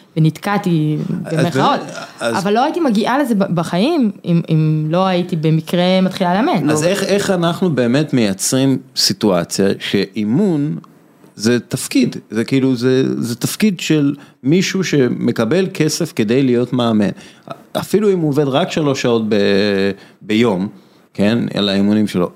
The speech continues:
Speaker 2: איך הוא מקבל מספיק כסף כדי לבחור את הדבר הזה וללכת עם הדבר הזה?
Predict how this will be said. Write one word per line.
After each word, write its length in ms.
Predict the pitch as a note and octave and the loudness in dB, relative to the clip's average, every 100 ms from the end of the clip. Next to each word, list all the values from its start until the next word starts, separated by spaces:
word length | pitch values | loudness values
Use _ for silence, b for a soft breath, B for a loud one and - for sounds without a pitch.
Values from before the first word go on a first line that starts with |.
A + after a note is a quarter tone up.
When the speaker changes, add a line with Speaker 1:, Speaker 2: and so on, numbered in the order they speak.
| _ | _
Speaker 2:
איך 320 | C#3 D#3 - - | -2 -2 -2 -8
הוא 160 | - B2 | -2 0
מקבל 300 | A#2 G#2+ B2+ | 2 2 2
מספיק 320 | A#2 - B2+ | 2 0 -2
כסף 280 | C#3+ C3+ D#3 | 0 -2 -2
כדי 360 | - G2+ G#2 G2+ | 0 2 2 2
לבחור 520 | G2+ - A#2 D#3 D3+ | 0 -2 0 0 0
את 100 | C#3+ | 0
הדבר 340 | C3 C3 C3+ | 0 0 2
הזה 160 | C3+ B2+ | 2 0
וללכת 460 | G#2+ G2+ C3 C3 G2+ | 0 2 2 0 -4
עם 100 | F2+ | -4
הדבר 340 | E2 D#2+ D2+ | -2 -2 -2
הזה? 120 | - | -4